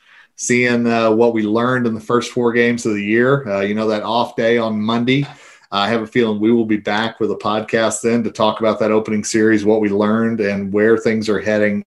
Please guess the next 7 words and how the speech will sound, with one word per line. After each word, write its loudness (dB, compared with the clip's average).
after -6
that. -2
So, -4
as -2
always, 2
man, -6
hey, -4